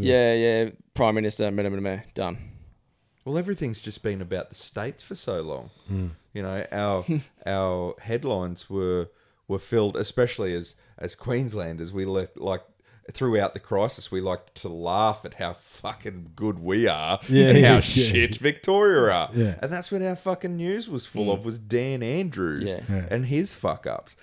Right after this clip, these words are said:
Speaker 3: Yeah.
Speaker 2: And like you say, Scotty from marketing, he just fucking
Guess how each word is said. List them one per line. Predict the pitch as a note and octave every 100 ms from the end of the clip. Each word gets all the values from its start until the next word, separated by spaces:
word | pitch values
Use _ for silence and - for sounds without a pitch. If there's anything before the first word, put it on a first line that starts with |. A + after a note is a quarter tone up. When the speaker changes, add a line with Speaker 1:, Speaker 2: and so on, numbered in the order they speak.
| -
Speaker 3:
Yeah. | F2+
Speaker 2:
And | B2 C3+
like | C#3+ C#3+
you | B2
say, | - -
Scotty | A#2+ - D#3 D#4
from | - F#2+
marketing, | F#2+ C#3 - E2+ D#2+ - - - _
he | B2 B2+
just | A#2+ -
fucking | - A2 A2+ G2+ F#2 F2+